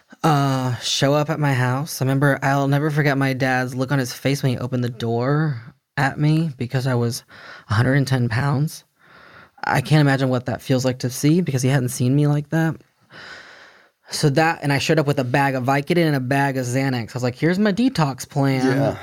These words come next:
Speaker 1: And he was like, "What is wrong with you?" So that was, I stayed clean-ish. I say ish because I was
Speaker 2: Just off opiates.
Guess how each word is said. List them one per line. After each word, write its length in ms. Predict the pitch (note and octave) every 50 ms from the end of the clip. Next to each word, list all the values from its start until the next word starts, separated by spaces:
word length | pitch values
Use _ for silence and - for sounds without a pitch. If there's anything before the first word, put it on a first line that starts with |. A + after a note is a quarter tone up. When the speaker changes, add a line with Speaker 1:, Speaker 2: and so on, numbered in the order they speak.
| -
Speaker 1:
And 140 | C3+ C3+ C3+
he 140 | C3+ C3+ C3
was 240 | B2 B2+ B2+ B2 -
like, 180 | B2+ A#2 A#2 C#3
"What 420 | A2 A#2+ D3 D3 D3 D3+ - - _ _ _ -
is 160 | C3+ A#2+ -
wrong 240 | C#3 C3+ C#3 D#3 D#3+
with 180 | - - -
you?" 160 | - - F#2+ G2 - D3+ C#3+ - - _ _ _ _ _ _ _ - - - - - - - - _ _ - -
So 180 | - - - C3
that 300 | B2 C3+ C#3 C#3+ C#3+ A2+
was, 540 | C#3 C#3+ C#3 C#3 C3 C3 - - - - - - _ _ _ _ - C3+
I 80 | C3+
stayed 400 | B2 - - D3 C#3+ C3+ B2+ A#2+ - - _ _ _ _ -
clean-ish. 1120 | - D#3+ D#3+ D#3 D#3 D#3 D3+ - - D3 D3+ E3 F#3 F#3 - - - - - - - - - - - - _ _ _ _ - C3
I 60 | C3+
say 180 | C3 D3 C#3+
ish 260 | A#2+ G#2+ B2+ B2+ B2+ -
because 340 | - C3 B2+ - B2 A#2
I 100 | B2 B2
was 360 | A2 A2 A2+ - - - - -
Speaker 2:
Just 220 | A2+ A2+ G#2+ - -
off 140 | G2 F#2 G2
opiates. 500 | F#2 F2+ - F#2+ F#2+ G2+ - - -